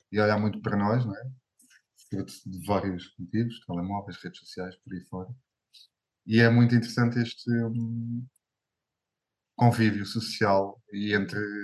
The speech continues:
vários espectros de idade, porque às vezes há coisas que nós não temos noção. Eu, pelo menos,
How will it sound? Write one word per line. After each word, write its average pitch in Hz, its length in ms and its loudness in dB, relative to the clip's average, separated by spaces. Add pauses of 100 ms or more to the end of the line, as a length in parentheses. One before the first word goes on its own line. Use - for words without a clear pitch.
(400)
vários 101 400 -2
espectros - 440 -6
de 101 120 -2
idade, 95 280 0 (200)
porque - 180 -4
às 98 120 2
vezes 110 160 0
há 110 80 2
coisas 107 260 -2
que - 60 -2
nós 110 140 0
não 104 100 -4
temos - 260 -14
noção. - 380 -8
Eu, 117 140 2
pelo 117 120 2
menos, 117 180 6